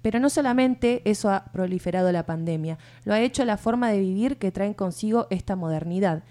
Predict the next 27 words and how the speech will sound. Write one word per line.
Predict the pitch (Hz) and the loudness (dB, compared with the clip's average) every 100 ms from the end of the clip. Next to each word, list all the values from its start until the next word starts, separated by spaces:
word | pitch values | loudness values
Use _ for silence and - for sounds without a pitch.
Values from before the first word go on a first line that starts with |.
| - | -14
este | - 196 202 | -8 -4 -2
sistema, | 185 - 226 180 160 - - - | -4 0 0 2 -2 -8 -20 -10
esta | 190 202 | -6 -4
matriz | 190 165 - 233 254 - - - | -4 -4 -2 -2 -2 -8 -20 -20
civilizatoria. | - 190 180 170 - 165 170 151 147 151 - - - - - - - - - - - - - - - - - - - - | -10 -6 -4 -4 -6 -4 -2 -2 -4 -10 -14 -20 -20 -20 -20 -20 -20 -20 -20 -20 -20 -20 -20 -20 -20 -20 -20 -20 -20 -10
Vamos | 202 220 254 | -2 0 2
a | 233 | 2
caminar, | 220 202 202 208 180 170 | 2 2 4 4 2 0
creíamos | - 190 208 220 214 | -2 2 4 4 4
que | - | 2
iba | 220 208 | 2 2
a | |
ser | - 220 - | 2 0 2
otro | 208 208 208 | 2 4 4
contexto | 208 214 247 - - 262 | 2 2 0 2 0 2
en | 190 | 2
el | 185 | 0
que | 185 180 | -2 -2
se | - | 0
iba | 202 214 | 2 4
a | |
dar | 202 214 | 4 4
nuestra | 202 175 185 | 2 -2 -4
entrada | 175 196 190 | -2 2 4
a | 175 | 4
Buenos | 170 165 - | 2 -2 -2
Aires. | 160 156 156 | -2 -4 -6